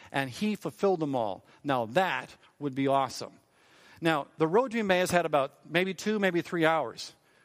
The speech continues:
We've got ten minutes to cover four thousand years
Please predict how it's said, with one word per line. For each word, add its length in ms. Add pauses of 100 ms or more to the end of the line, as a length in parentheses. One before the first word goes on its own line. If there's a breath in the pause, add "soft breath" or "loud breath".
(300 soft breath)
We've 180
got 220
ten 220
minutes 440 (520)
to 100
cover 260
four 260
thousand 460
years 500